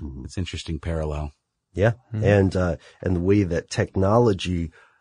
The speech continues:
Speaker 1: empowers and hinders that sort of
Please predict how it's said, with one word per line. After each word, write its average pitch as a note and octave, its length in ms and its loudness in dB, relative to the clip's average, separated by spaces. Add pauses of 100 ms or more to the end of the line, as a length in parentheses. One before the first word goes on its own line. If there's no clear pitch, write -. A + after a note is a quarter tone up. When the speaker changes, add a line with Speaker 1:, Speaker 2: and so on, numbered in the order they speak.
(220)
Speaker 1:
empowers A2+ 920 2
and G2 300 2
hinders F#2 840 4 (200)
that F2+ 360 2
sort F#2 320 0
of E2+ 200 -2